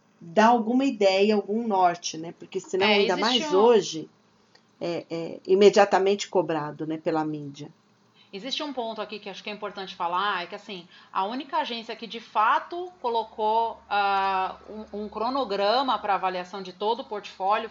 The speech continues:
Speaker 2: até agora foi o ema. As outras agências, elas vêm falando isso, né, na, no site do F J tá, tem uma nota lá dizendo que, é, se as empresas, as empresas devem avaliar os seus produtos. E se for verificado limites acima dos definidos, deve ser feito recall.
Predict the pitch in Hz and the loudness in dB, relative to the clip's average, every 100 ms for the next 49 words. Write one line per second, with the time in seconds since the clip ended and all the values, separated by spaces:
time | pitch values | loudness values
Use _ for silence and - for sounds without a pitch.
0 | - 175 185 196 196 202 233 277 226 165 | -10 -8 -4 -4 -4 -6 -8 -6 -6 -8
1 | 165 - - - - - 196 262 311 269 | -12 -20 -20 -20 -8 -2 0 0 0 0
2 | 247 262 277 - 254 262 220 269 330 277 | 0 -4 -4 0 2 2 0 -4 0 0
3 | 262 233 190 175 208 226 185 180 180 180 | -2 -4 -6 -6 -10 -10 -10 -10 -8 -8
4 | - 180 180 185 185 190 190 190 185 185 | -8 -12 -4 -4 -4 -10 -10 -8 -6 -6
5 | 185 - 190 190 180 170 214 208 170 180 | -8 -8 -6 -6 -2 -2 0 0 0 2
6 | 240 247 165 185 185 185 190 180 - - | 0 -4 -8 -6 -6 -8 -10 -10 -18 -20
7 | _ - 170 170 165 - 185 202 202 202 | _ -10 -8 -6 -8 -6 -6 -6 -6 -4
8 | 208 208 180 - 208 214 214 247 285 262 | -2 -6 -4 0 0 -2 0 2 2 0
9 | 233 247 254 247 233 220 220 240 233 - | 2 2 0 0 2 4 2 0 -8 -4
10 | 247 196 190 - - - - _ _ 170 | -4 -2 -6 -10 -20 -20 -20 _ _ -18
11 | 220 - 233 254 247 - 247 214 208 208 | -16 -4 -2 0 -2 -4 -2 4 4 2
12 | 208 208 208 - 208 196 180 175 185 185 | -8 -8 -8 -8 -10 -10 -12 -10 -10 -8
13 | 208 254 226 214 214 220 220 220 208 233 | -8 -8 -6 -4 -4 -4 -12 -12 -10 -12
14 | - 147 | -8 -10